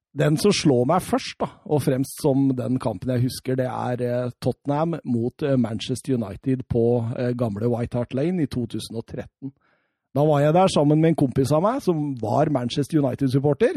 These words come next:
så vi hadde en, en nydelig opptakt, eh, til den matchen, og, eh, det var vel, eh, på morgenkvisten der så begynte det å snø.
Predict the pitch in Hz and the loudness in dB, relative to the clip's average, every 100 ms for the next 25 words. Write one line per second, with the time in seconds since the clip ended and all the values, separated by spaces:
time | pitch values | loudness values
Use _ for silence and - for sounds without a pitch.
0 | - 196 165 151 202 170 139 165 - 180 | -2 -2 2 2 2 0 0 -2 2 2
1 | 165 - _ 202 208 160 160 165 170 170 | 4 0 _ -10 -10 -4 2 4 4 4
2 | 175 170 139 123 156 180 - - 170 220 | 4 4 4 4 2 2 0 -2 -2 -2
3 | - 208 196 190 170 156 151 139 - 285 | -2 0 2 2 2 2 2 -2 -2 -4
4 | 226 180 180 - _ _ _ _ _ _ | 2 4 4 0 _ _ _ _ _ _
5 | _ _ 180 180 190 175 175 175 175 180 | _ _ 0 0 0 -4 -6 -8 -2 2
6 | 156 147 202 208 208 208 196 123 107 127 | 4 4 2 2 0 2 2 0 -4 -6
7 | - 208 226 220 139 196 - 214 | -4 -4 -2 -2 0 -2 0 -2